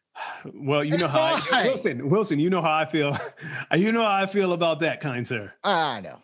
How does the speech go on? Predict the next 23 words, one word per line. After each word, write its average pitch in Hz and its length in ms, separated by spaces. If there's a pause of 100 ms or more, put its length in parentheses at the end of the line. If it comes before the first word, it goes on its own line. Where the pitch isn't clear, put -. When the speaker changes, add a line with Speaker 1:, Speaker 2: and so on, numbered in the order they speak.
(140)
Speaker 1:
You, 185 200
you 196 220
know 196 80
how, 170 300 (200)
I 202 120
don't 220 80
wanna 208 140
get 190 180
too 220 120
much 185 220
into 156 360
it. 131 120 (440)
If 226 180
you 240 160
Speaker 2:
Yeah. 196 100
Speaker 1:
wanna 285 300
get 277 180
into 247 360
it, 214 200
yo, 190 340
hit 190 200
us 208 160
up 208 260